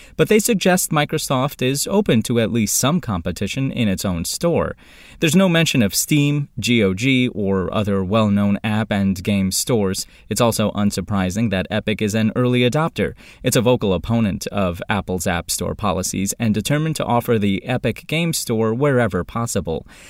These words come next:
Microsoft is unsurprisingly taking advantage of this. It can pitch Windows eleven's store as a more open alternative to Apple's Mac App Store,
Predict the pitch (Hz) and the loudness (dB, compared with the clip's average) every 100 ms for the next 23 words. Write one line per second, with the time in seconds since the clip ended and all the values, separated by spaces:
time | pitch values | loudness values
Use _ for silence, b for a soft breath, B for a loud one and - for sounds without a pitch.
0 | B 131 131 135 - 147 165 135 123 - | B 0 2 2 2 2 2 0 0 0
1 | 110 98 95 143 165 135 135 135 131 170 | 0 0 0 0 2 2 2 0 2 0
2 | 127 101 90 90 139 104 90 82 85 87 | 2 2 0 0 0 0 0 -2 -4 -4
3 | - B B - 123 104 143 127 101 123 | -6 B B -2 2 2 2 0 2 4
4 | 117 107 101 104 107 110 98 - - 110 | 4 2 2 2 2 2 2 0 -2 0
5 | 104 101 98 95 95 104 98 123 165 180 | 2 2 0 0 0 2 2 2 2 0
6 | - 175 196 196 185 160 - 226 170 87 | 2 2 4 0 0 -4 0 2 4 0
7 | 78 - 101 - 107 - 95 90 101 95 | -4 -2 -2 0 -2 -2 -4 -2 0 0
8 | 92 98 90 - - 98 135 | 0 -2 -2 -4 -2 0 0